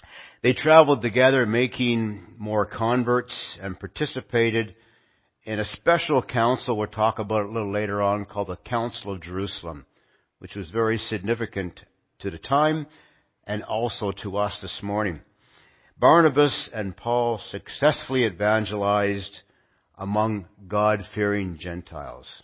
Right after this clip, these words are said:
non-Jewish people. And so that is a, a very quick snapshot of Barnabas.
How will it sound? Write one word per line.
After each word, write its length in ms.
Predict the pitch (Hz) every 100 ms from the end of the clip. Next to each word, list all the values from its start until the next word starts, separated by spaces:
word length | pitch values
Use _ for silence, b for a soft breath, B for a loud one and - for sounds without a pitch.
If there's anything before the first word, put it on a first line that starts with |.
| 87
non-Jewish 720 | 92 92 92 87 92 90 -
people. 400 | 98 92 82 69 _ b b b b
And 140 | 117
so 360 | - 147 139 131 - b b _
that 320 | 143 175 180 151
is 180 | 131
a, 280 | 117 110 98 - _ _ -
a 200 | 101 101 92
very 480 | 156 175 165 147 - - -
quick 320 | 143 151 151 - - _ _ _ - -
snapshot 840 | 120 123 120 - - 101 98 95 _ _ _ _ _ _ _ _
of 180 | 104 85
Barnabas. 460 | 110 92 85 76